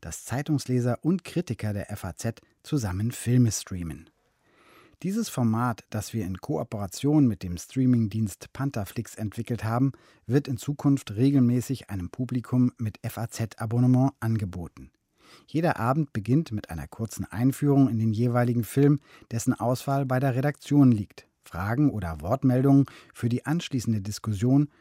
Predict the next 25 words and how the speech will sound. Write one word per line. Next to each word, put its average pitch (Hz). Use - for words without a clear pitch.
können 147
nach 85
Registrierung 127
auf -
F -
A 85
Z -
Punkt 104
net 127
während 143
des 104
Streams 117
über 147
die 135
Kommentarfunktion 90
geteilt 82
werden. 65
Wer 120
also 117
tagsüber 120
noch 101
nicht 131
genug 120
Zoom-Konferenzen 95
hatte, 156